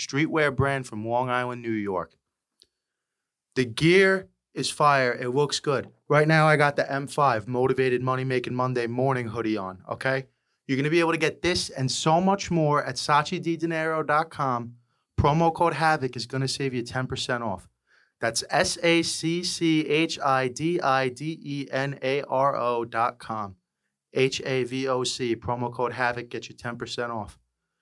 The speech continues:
Always authentic, never counterfeit. Sachi Di Dinero. All right, and we're back. And it's time to do fantasy football stardom situms. Before we get into this, I'm gonna let everyone know right now, this is my first bit of fantasy advice for the season.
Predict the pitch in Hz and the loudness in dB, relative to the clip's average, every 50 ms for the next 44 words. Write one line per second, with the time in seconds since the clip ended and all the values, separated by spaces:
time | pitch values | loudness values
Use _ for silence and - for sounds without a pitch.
0 | _ - - _ _ _ _ - - 127 135 135 139 131 143 135 127 - 120 151 | _ -20 -20 _ _ _ _ 0 2 4 4 4 4 4 2 2 0 0 0 0
1 | 139 139 135 135 - 135 127 117 123 123 139 127 120 117 110 104 - 95 90 - | 0 0 0 -2 -2 -2 -2 -2 -2 -2 -2 -2 -2 -2 -4 -6 -8 -10 -8 -8
2 | - - 110 104 104 - 107 98 104 107 98 98 104 104 101 98 95 90 90 - | -4 -2 -2 -2 -2 -4 -6 -8 -6 -6 -6 -6 -8 -8 -8 -10 -10 -12 -16 -18
3 | _ _ _ _ _ _ _ _ _ _ _ _ _ _ _ _ _ _ _ _ | _ _ _ _ _ _ _ _ _ _ _ _ _ _ _ _ _ _ _ _
4 | _ _ _ _ _ _ - 143 156 180 180 170 160 151 127 156 160 170 196 220 | _ _ _ _ _ _ -4 0 2 2 2 0 -4 -6 -2 0 2 2 2 0
5 | 214 - _ _ - - - _ _ _ _ _ _ _ - - - - 156 151 | -2 -6 _ _ -20 -20 -20 _ _ _ _ _ _ _ -20 -20 -20 -12 -10 -8
6 | 143 139 135 135 - - 147 - - - - - - 170 175 180 180 185 185 180 | -6 -6 -8 -10 -12 -16 -16 -14 -14 -14 -12 -10 -6 -4 -2 -2 -4 -4 -8 -12
7 | 156 156 160 156 - - 165 165 170 165 - - 156 - - 165 156 - 160 156 | -14 -14 -14 -14 -12 -10 -10 -10 -10 -10 -12 -12 -10 -8 -6 -6 -6 -6 -6 -6
8 | 147 - - 165 151 151 147 139 - - 156 151 143 143 139 - - 139 - - | -6 -6 -6 -6 -6 -6 -6 -8 -10 -8 -8 -8 -8 -10 -14 -16 -20 -18 -12 -8
9 | 160 160 165 175 175 175 170 175 175 165 175 180 175 170 170 - 156 151 147 - | -6 -4 -4 -4 -4 -6 -8 -8 -10 -14 -14 -14 -14 -14 -14 -14 -16 -16 -18 -14
10 | - 180 160 143 - _ _ _ _ _ _ _ _ _ _ 170 170 165 175 180 | -10 -10 -10 -10 -12 _ _ _ _ _ _ _ _ _ _ -2 0 2 2 0
11 | 160 175 175 175 170 165 160 160 160 156 151 147 139 143 139 156 180 160 139 - | -2 -8 -12 -12 -10 -10 -10 -10 -8 -6 -6 -4 -6 -6 -8 -8 -8 -8 -8 -6
12 | 180 170 170 - - 160 151 - - 170 165 165 165 - 160 151 139 156 156 143 | -8 -8 -8 -8 -10 -12 -10 -6 -6 -4 -4 -4 -6 -8 -8 -4 -4 -4 -4 -4
13 | - - - 139 135 - - 147 135 131 117 110 | -6 -12 -12 -12 -10 -8 -8 -10 -10 -12 -14 -16